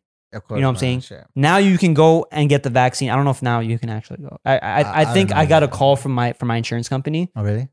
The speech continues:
Speaker 2: Yeah, and they said, "Hey, you want to set up a schedule for the vac-, vaccination, all this stuff?" Personally, I, I'm not gonna take it.
Speaker 1: I
Speaker 2: Not
Speaker 1: would,
Speaker 2: right now.
Speaker 1: yeah,
Speaker 2: I,
Speaker 1: I would
Speaker 2: I'm,
Speaker 1: wait.
Speaker 2: I might reconsider. I'm gonna wait a little bit.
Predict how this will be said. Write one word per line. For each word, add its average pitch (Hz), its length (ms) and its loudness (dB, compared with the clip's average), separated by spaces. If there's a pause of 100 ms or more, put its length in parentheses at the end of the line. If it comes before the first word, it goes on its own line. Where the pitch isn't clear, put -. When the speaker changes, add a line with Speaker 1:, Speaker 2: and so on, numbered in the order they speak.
Speaker 2:
Yeah, 131 220 2
and 123 100 2
they 131 80 4
said, 135 300 -2
"Hey, 143 220 2
you 131 180 -2
want 135 160 0
to - 60 -6
set 131 120 -8
up 113 60 -8
a - 40 -10
schedule 131 400 -2
for 123 140 -8
the 123 80 -4
vac-, 123 220 0 (160)
vaccination, 123 560 -4
all 120 80 -6
this 123 140 -6
stuff?" 131 260 -6 (800)
Personally, 196 840 2 (1400)
I, 139 500 4 (440)
I'm 139 160 0
not 127 160 2
gonna 117 140 -2
take - 260 -10
it. - 80 -20 (440)
Speaker 1:
I 113 140 -6
Speaker 2:
Not 139 140 4
Speaker 1:
would, 151 60 4
Speaker 2:
right 135 140 2
now. 117 220 -6
Speaker 1:
yeah, 110 140 -2
Speaker 2:
I, - 40 4
Speaker 1:
I 110 40 2
would 131 80 2
Speaker 2:
I'm, 165 120 2
Speaker 1:
wait. 117 140 0
Speaker 2:
I 160 80 2
might 190 160 4
reconsider. 156 540 2
I'm 120 120 0
gonna 139 140 0
wait 120 260 -2
a - 60 -6
little 143 220 2
bit. 147 320 -2